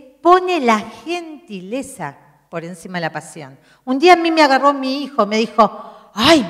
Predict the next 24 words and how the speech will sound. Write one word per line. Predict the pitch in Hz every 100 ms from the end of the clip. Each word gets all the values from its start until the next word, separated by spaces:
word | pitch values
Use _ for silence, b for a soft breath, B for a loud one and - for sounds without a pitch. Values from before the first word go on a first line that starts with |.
| 165
mamá, | 151 196 277
¿qué | - 370
te | 339
pasa? | 226 277 -
Estás | 220 - 320 254
loca". | 254 269 339 214 170 - - 185 185 220 _
A | 208
ver, | 180 151 - - b b
loca | 220 269 330
en | 294
sentido, | - 220 208 240 240 247 240 220
no | 208 247
como | 262 220
acá | 208 220 233
los | 214 190
bolivianos. | 196 190 202 254 175 143 135 - b b
Acuérdense | 180 220 202 220 220
que | 220
soy | 226 220
argentina | 220 220 220 240 262
y | 262
tengo | 202 208
a | 185
veces | 202 208 247 -